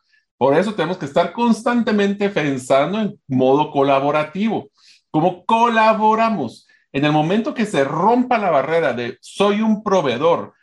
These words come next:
a "soy un aliado", ese es el tema donde se vuelve cliente y no una venta.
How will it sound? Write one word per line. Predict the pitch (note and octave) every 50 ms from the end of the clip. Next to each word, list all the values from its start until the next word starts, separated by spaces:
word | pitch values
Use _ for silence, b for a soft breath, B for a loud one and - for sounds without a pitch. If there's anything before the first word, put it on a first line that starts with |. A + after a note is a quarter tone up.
| b b b
a | - A#2 B2
"soy | - - - F3 F#3+ G3+ G#3
un | G#3 G#3+ G#3+ G#3+ G#3+ -
aliado", | C#3+ C#3 C#3 C#3 C#3+ D#3+ G#3 A#3+ B3+ A#3 G#3 C#3+ B2+ D3 G3 A#3+ B3+ - _ _ _ _ _ _ _ _ _ _ _ _ _ _ _
ese | - G3 A#3 A3+ F#3+ D#3 - C3 A#2
es | -
el | A#2+ A#2 G#2+
tema | - D3 C3+ C3 C3 B2+
donde | A#2+ B2 A#2 A#2+ A#2
se | - A#2+
vuelve | A#2 B2+ C3+ C#3+ D3 D3+ - -
cliente | - G#3 A3+ B3+ A#3 F3 C3 - - - - _ -
y | B2+ A#2+ A2+
no | A#2+ B2+ C3 D3+ D#3 - - _ _
una | - B2+ A#2+ A2+ G#2+
venta. | B2 E3 E3+ C3 - - -